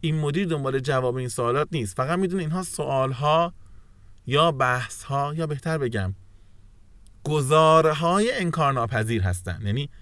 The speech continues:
روبرویی من اگر حالش از من به هم بخوره، اگه دشمن من باشه،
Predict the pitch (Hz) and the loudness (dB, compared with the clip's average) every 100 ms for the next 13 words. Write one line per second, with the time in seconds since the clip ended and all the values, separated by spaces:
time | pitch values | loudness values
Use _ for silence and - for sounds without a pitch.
0 | - - 131 127 123 120 165 107 95 98 | -20 -8 -2 2 2 0 -2 -2 -4 -6
1 | - - - - - - 143 185 - 139 | -10 -20 -20 -20 -20 -6 -2 0 0 0
2 | 180 196 160 107 95 90 90 87 80 80 | 4 4 4 0 -2 -2 -2 -2 -6 -6
3 | 80 - - - - - 147 170 175 - | -8 -10 -18 -20 -10 0 4 6 6 4
4 | 185 202 143 98 90 85 87 | 2 2 2 0 -2 -4 -6